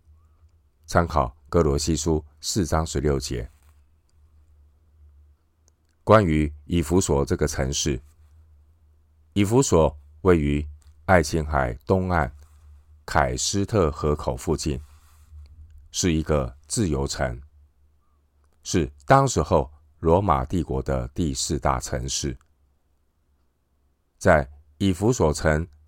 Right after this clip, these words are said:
犹太的人很多。以弗所是亚细亚省最大的城市，也是小亚细亚半岛的商业中心。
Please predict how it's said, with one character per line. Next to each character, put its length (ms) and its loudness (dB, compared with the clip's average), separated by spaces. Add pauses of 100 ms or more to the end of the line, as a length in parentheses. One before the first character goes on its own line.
(320)
犹 180 2
太 160 2
的 140 2
人 360 -2 (120)
很 320 -6
多。 340 -2 (2000)
以 120 4
弗 160 4
所 400 2
是 340 -2 (140)
亚 220 6
细 160 -2
亚 160 4
省 320 -2
最 200 2
大 200 0
的 100 -6
城 240 -6
市， 260 -6 (1000)
也 100 0
是 360 0
小 300 2
亚 140 2
细 180 -4
亚 120 0
半 260 0
岛 360 -4
的 160 -4
商 280 2
业 160 0
中 220 -4
心。 260 -6